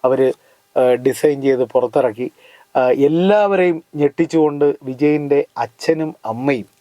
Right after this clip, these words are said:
ആ, ഈ ഫംഗ്ഷന്, അതായത് അദ്ദേഹത്തിൻ്റെ, ആ, ആ, രാഷ്ട്രീയ പാർട്ടിയുടെ നാമകരണം ചെയ്യുന്ന ഫംഗ്ഷനായിരുന്നു അത്. അന്ന് തന്നെ അവര്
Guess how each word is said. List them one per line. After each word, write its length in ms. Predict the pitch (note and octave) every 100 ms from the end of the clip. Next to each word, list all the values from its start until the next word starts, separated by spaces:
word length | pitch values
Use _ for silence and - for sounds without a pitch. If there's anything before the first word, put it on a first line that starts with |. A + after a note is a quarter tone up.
| _ _ _ _ _ -
ആ, 100 | B2 A#2 A#2 A2+ A2 D3
ഈ 40 | D#3 -
ഫംഗ്ഷന്, 500 | C3 C3 - C3 - -
അതായത് 320 | B2 B2+ B2+ C3 B2
അദ്ദേഹത്തിൻ്റെ, 520 | C3 C3 C3+ C3 C3+ B2+ - B2
ആ, 40 | B2 A#2+ A#2 A#2
ആ, 40 | A#2+ A#2 G#2+ A2+ A#2 A#2+
രാഷ്ട്രീയ 320 | A#2 - C3 C3
പാർട്ടിയുടെ 440 | B2+ C3+ B2+ B2+ - - - _ - B2+ A#2+
നാമകരണം 680 | B2+ C#3 D#3 D#3 D#3 D3+ D3 - _ -
ചെയ്യുന്ന 340 | C3+ C3+ C3+ C3+ C3+ _ _ -
ഫംഗ്ഷനായിരുന്നു 680 | C3 A2 D3 C#3 B2+ B2 B2+ A#2+
അത്. 100 | B2+ A2+
അന്ന് 180 | B2 E3 D#3
തന്നെ 180 | D3 C#3+
അവര് 180 | C3